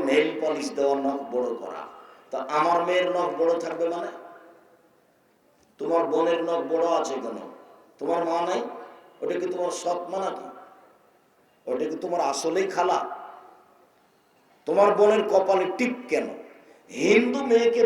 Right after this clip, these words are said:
বিবাহ করার দশটি পদ্ধতি আছে। আজকে একজন আমার বিহার বন্ধু, হিন্দু ভদ্রলোক, খুব সহযোগিতা করে মাঠে নিয়ে এসেছেন। আমি তাকে ধন্যবাদ জানাই। হিন্দু মেয়েদেরকে বিবাহ করার দশটি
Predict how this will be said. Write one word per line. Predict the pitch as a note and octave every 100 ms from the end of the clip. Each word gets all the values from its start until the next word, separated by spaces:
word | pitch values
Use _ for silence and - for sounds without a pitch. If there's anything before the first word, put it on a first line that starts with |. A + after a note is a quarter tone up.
| F#3
বিবাহ | F#3 G3+ G3+
করার | G3+ F#3+ E3
দশটি | F3 - F#3+ D#3+
পদ্ধতি | D#3+ C#3+ D#3 D#3 -
আছে। | - - - - - _ _ _ _ _
আজকে | E3+ - A3+ A3
একজন | - A#3 - - - - - - - -
আমার | D3+ E3 D3+
বিহার | F3+ F#3+ F#3 -
বন্ধু, | D#3+ E3+ D#3 D#3+ - - - - -
হিন্দু | C3+ D#3 D3 D3
ভদ্রলোক, | C#3+ - C#3 C#3+ C#3 C3+ - - - - - - - -
খুব | A3+ - - - - - - -
সহযোগিতা | F#3+ F#3 F#3+ G3+ A3 G#3 F3+
করে | F#3 D3+
মাঠে | D3+ E3 D3
নিয়ে | -
এসেছেন। | - - G#2 - - _ _ _ _
আমি | D3+ D#3+ D#3
তাকে | E3 D3+ C#3+ - - - -
ধন্যবাদ | - C#3 C#3+ C#3 C#3 B2+
জানাই। | - - - - - - _ _ -
হিন্দু | D3+ G#3+ A#3 B3
মেয়েদেরকে | G#3 G#3 G#3 A3+ - - - - - - F#3
বিবাহ | E3 F3+ F#3
করার | F#3 F3 -
দশটি | D3 F3 -